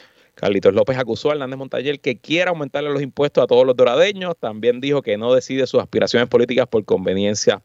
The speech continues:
personales. "Hemos cumplido nuestro compromiso de que Dorado no se detendría. Al contrario, continúa como lo hemos hecho todos los días, a toda marcha y con más fuerza", que es el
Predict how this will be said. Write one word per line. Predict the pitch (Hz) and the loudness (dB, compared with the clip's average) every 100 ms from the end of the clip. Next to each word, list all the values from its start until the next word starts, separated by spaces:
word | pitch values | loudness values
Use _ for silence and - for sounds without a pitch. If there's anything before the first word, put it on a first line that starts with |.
| _ | _
personales. | 107 101 - 98 92 87 87 95 | -2 -2 -4 -4 -2 -2 -2 2
"Hemos | 117 | 0
cumplido | - 110 - 120 | 0 -4 0 0
nuestro | 113 - 98 | 0 -4 -6
compromiso | 98 - 123 156 156 - - _ _ | -2 -2 0 0 0 0 -12 _ _
de | 101 | -6
que | 98 | 0
Dorado | 95 98 113 131 107 | 2 2 2 2 0
no | 123 135 | -4 0
se | 123 | 2
detendría. | 117 113 110 147 165 | 2 2 0 2 2
Al | 151 120 120 | 0 -4 -4
contrario, | 110 104 - 151 160 151 | -4 -4 -4 -2 0 0
continúa | 117 107 113 123 151 143 | -2 -2 -6 -2 -2 0
como | 107 104 | 0 2
lo | 107 | 2
hemos | 120 127 | 2 0
hecho | - 117 | 0 2
todos | 110 110 | 4 2
los | - | -2
días, | 160 160 | -2 -2
a | 139 | -4
toda | 107 139 147 | -2 -2 -2
marcha | 190 - 165 - | -4 -4 -8 -8
y | 147 | -8
con | 139 127 | 0 0
más | 131 | 0
fuerza", | - 110 - - | -4 -10 -12 -20
que | - | -20
es | 78 82 | -18 -16
el | 90 85 | -16 -16